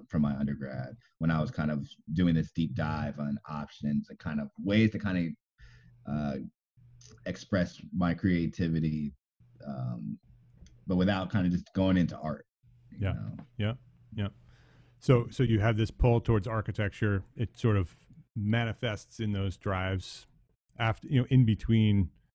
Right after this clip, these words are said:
Speaker 2: knowing that this isn't what I want in medicine. What do I want? Going out, sort of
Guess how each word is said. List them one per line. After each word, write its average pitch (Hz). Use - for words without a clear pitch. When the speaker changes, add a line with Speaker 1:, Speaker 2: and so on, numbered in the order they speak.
Speaker 2:
knowing 131
that 120
this 127
isn't 123
what 113
I 110
want 107
in 107
medicine. 107
What 104
do 110
I 95
want? 98
Going 101
out, 95
sort 95
of 87